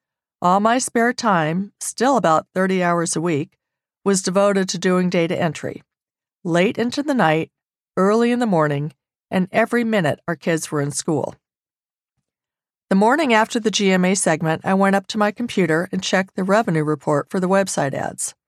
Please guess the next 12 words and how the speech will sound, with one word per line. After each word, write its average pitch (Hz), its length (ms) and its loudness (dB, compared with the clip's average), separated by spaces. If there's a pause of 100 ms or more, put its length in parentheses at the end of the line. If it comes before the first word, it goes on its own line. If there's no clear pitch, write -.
(720)
Because 196 480 0
thousands 226 580 2
of 277 80 0
new 247 220 0
people 196 380 -2
had 190 160 -6
come 175 220 -2
to 190 100 -8
the 165 100 -6
website, 165 560 -2 (420)
we 208 140 2
had 185 160 0